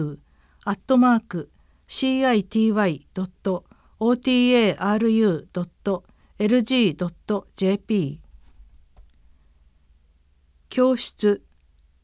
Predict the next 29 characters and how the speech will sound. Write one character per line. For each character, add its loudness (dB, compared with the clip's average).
男 2
性 2
の 2
た -2
め 2
の 2
料 2
理 -2
教 0
室。 -8
日 0
時、 -10
九 -2
月 0
二 6
十 0
八 -2
日 -2
木 -2
曜、 0
午 0
前 4
十 0
時 -4
三 2
十 -4
分 -2
か -8
ら -6